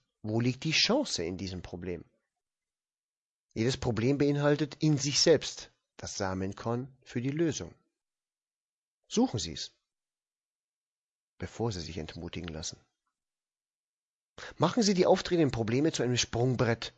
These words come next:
für ein besseres Leben. Ein Problem ist für viele ein Stolperstein. Für Sie sollen Ihre Probleme ab sofort ein Sprungbrett sein in ein besseres Leben. Der Same dafür liegt schon im Problem.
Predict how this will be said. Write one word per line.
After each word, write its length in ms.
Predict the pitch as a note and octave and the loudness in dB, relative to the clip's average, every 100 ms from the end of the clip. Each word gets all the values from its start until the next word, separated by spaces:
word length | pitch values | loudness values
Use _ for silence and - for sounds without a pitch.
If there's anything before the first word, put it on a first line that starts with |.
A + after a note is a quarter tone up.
| _ _ | _ _
für 160 | - | -2
ein 100 | A#2 | 0
besseres 420 | G#2 G2 - F2+ - | 0 -2 -2 -6 -4
Leben. 280 | F#2+ F2 - _ - | -6 -10 -18 _ -2
Ein 140 | C3 | 0
Problem 380 | D3 D3 E3+ A3+ | 2 6 8 6
ist 100 | G#3+ | 2
für 120 | D#3 | -2
viele 420 | - A3+ A3+ B2 | 0 2 2 0
ein 240 | G2 G2 G2+ | -2 -8 -8
Stolperstein. 640 | - F#2 F#2 F2+ - - _ _ _ _ _ _ _ _ _ _ _ _ _ _ - | -6 -6 -6 -8 -10 -14 _ _ _ _ _ _ _ _ _ _ _ _ _ _ -6
Für 140 | A2+ | -2
Sie 220 | G2+ C3+ | 2 2
sollen 260 | A#2+ B2 B2 | 4 4 4
Ihre 180 | A2+ G#2+ | 0 -2
Probleme 460 | G#2+ G#2+ A2+ A2 | -4 0 0 0
ab 120 | G#2+ | -2
sofort 280 | G#2+ G2+ A2+ | -6 -2 0
ein 100 | B2 | 0
Sprungbrett 600 | - A#2 A#2 F#2+ F2 F2 | -2 -2 -2 -2 -8 -8
sein 260 | - F2+ D#2+ _ _ _ _ | -6 -6 -8 _ _ _ _
in 80 | A#2 | -2
ein 120 | A#2 | 0
besseres 380 | A#2 - A2 - | -2 -4 -8 -8
Leben. 220 | E2 - _ _ - | -10 -10 _ _ -6
Der 100 | F2 | -6
Same 300 | D#2+ F#2 D#3+ | -2 -2 0
dafür 340 | F3 F#3 F#3 - - | 0 0 0 -2 -2
liegt 240 | C#3+ - | -2 0
schon 140 | F#3 D#3+ | -2 -2
im 100 | D#3 | -2
Problem. 500 | - D3 E3+ A2 | -2 -2 -2 -4